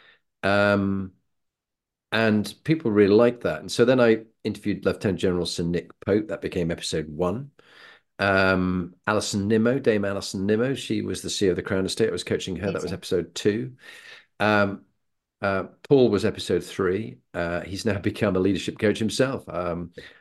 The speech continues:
Speaker 1: I'm sure he was perhaps thinking about it when we met, but it certainly r-, accelerated his decision to go into coaching after he'd been a very, very fine leader in the Fusiliers.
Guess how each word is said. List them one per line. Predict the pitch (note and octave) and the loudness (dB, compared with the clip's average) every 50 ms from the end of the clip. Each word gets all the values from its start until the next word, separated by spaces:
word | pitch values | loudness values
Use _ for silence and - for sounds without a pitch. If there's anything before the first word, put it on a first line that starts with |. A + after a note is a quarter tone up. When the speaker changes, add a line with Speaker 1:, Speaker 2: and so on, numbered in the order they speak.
| _ _ | _ _
Speaker 1:
I'm | - F2+ | -10 -10
sure | - - - A#2 G2+ | -2 4 6 6 6
he | G2 | 6
was | F#2+ F2+ - | 4 2 0
perhaps | - - - E2+ - - | -4 -6 -6 -6 -4 -2
thinking | - A#2+ G2+ E2+ G#2 | 0 0 2 2 2
about | F2 F#2+ F2 F2+ | 2 4 4 4
it | F2+ | 2
when | F#2 F#2 | 2 0
we | F2 F#2+ | 0 0
met, | F#2+ G2 A2 G2+ E2+ - | 0 2 0 0 -2 -2
but | - F#2+ | -4 -4
it | F2+ - - | -4 -4 -2
certainly | - A#2+ A2+ G#2+ - F2+ F2+ F2 F2 - - | 2 4 4 4 4 0 0 -2 -2 -4 -8
r-, | - F#2 F#2+ F#2 F2+ - - _ _ _ | -10 -8 -8 -8 -10 -12 -16 _ _ _
accelerated | - G#2 - - B2 A2 G#2+ G#2 G2 F#2+ F#2 F#2+ E2+ | -10 -8 -2 2 4 6 6 6 6 6 4 2 2
his | F#2 F#2 F2 | 0 0 0
decision | - F2+ E2+ - G#2+ F#2 - F2 E2+ | -2 -6 -4 -2 -2 -2 -2 -4 -6
to | - F2+ | -8 -2
go | F2 F#2+ F#2 | 0 2 2
into | F#2 E2+ - - | 2 0 -2 -4
coaching | - F2 D#2+ - - F#2 F#2 F2+ | -6 -6 -6 -6 -8 -10 -8 -6
after | F2 E2+ - - F#2+ E2+ F2 - _ - - - - _ _ _ | -6 -8 -6 -6 -8 -8 -8 -12 _ -20 -20 -20 -20 _ _ _
he'd | - G2 F#2+ E2+ D#2+ - - G2 | -2 -2 -2 -2 -4 -10 -4 -2
been | G2 F2+ | 0 0
a | F2 E2 | 0 0
very, | D#2+ G#2+ G2+ F#2 F2+ F2 E2+ E2+ E2 - _ _ | 0 2 4 6 6 4 4 2 -2 -8 _ _
very | - F#2 F2 E2+ | -4 -2 -2 -2
fine | - - F#2 E2 F2 E2+ E2+ | -2 -4 -4 -4 -2 0 0
leader | F#2 F2+ E2 E2+ E2 | 0 0 0 -2 -2
in | E2 | -4
the | D#2 | -6
Fusiliers. | D#2+ - G2 F2 - F2+ E2+ - - - - | -6 -6 -6 -4 -4 -4 -4 -4 -6 -8 -12